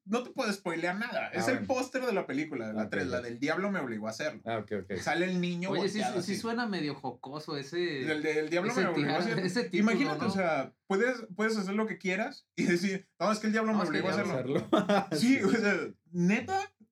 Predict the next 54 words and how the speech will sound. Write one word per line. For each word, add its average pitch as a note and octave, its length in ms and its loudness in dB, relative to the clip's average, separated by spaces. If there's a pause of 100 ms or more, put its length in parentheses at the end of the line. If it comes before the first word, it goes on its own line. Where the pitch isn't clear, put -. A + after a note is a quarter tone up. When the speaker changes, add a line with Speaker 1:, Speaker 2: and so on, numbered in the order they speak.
(400)
Speaker 1:
O D3 80 -6
sea, E3+ 360 0
eh, E3 720 0
Speaker 2:
De D3 120 -2
Speaker 1:
bueno. F3 40 0
Speaker 2:
hecho, C4+ 260 -2
te G3+ 60 0
voy G3+ 100 2
a G#3 40 -4
ser A3 100 -2
sincero, F3+ 480 0
eh, G#2+ 340 -4
te C3 120 -2
les C3+ 160 -2
digo, C#3+ 160 0
no, D3+ 160 -4
no D3 120 -2
la F#3+ 120 2
he - 20 0
visto, F3+ 380 -2
pero B2+ 200 0
el A#2 160 -4
título E3+ 380 -2
de D#3 60 0
la A#2 140 -4
película B2 300 -6
sí D3 120 -6
se D3+ 80 -4
me D3+ 100 -4
hizo D3+ 120 -8
un D3 100 -10
poco, C3+ 580 -6 (840)
no, C3+ 180 0
Speaker 1:
¿Exagerado? E3+ 260 0
Speaker 2:
no E3 80 0
malo E3+ 400 4
o E3 40 4
exagerado, C3+ 520 -4
pero A#2+ 120 -4
sí B2 120 -6
como D#3+ 200 -8
que A#2+ 140 -8
dije, A2+ 240 -8 (240)
"Neta, F#2 280 -12
sí C3+ 100 -14
se D3 80 -8
va C#3+ 80 -8
a - 20 -6
llamar". D3 260 -10 (680)
Como A#2+ 180 -8
que A#2 100 -8
dije, A#2 280 -6
"Mm, G#2 40 -14 (480)
pues, - 20 -14